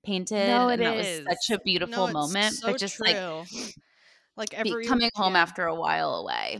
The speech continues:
Speaker 3: Everyone's so excited to get away and, like, "Just get me out of this routine," and then when, the
Speaker 1: Yeah.
Speaker 3: second you're gone, you're like,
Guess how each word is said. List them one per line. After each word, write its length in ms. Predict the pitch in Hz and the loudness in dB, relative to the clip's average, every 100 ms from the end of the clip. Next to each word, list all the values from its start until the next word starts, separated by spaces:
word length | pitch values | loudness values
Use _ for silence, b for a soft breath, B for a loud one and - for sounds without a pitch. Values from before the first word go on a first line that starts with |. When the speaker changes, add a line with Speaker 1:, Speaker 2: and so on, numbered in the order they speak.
| 196 | -4
Speaker 3:
Everyone's 580 | 226 247 254 247 226 | 0 0 0 -2 -4
so 200 | - 220 | -6 -4
excited 480 | 202 - 214 196 190 | -4 -4 -4 -2 -4
to 60 | 185 | -6
get 160 | 190 185 | -4 -4
away 260 | 185 180 | -2 -4
and, 80 | 180 | -4
like, 160 | 175 170 _ | -8 -10 _
"Just 240 | 220 - | -12 -10
get 160 | - 285 | -10 -8
me 100 | 277 | -6
out 140 | 262 247 | -4 -4
of 80 | 226 | -4
this 220 | 226 - | -6 -6
routine," 460 | 220 - 220 214 | -8 -8 -8 -6
and 120 | 190 190 | -6 -6
then 200 | 190 185 | -6 -6
when, 100 | 185 | -2
the 0 | |
Speaker 1:
Yeah. 200 | 170 151 151 | 2 4 2
Speaker 3:
second 400 | - 208 240 202 | 0 -2 -2 -6
you're 100 | 190 | -6
gone, 240 | 196 190 | -4 -4
you're 100 | 185 | -6
like, 260 | 185 185 - | -4 -6 -8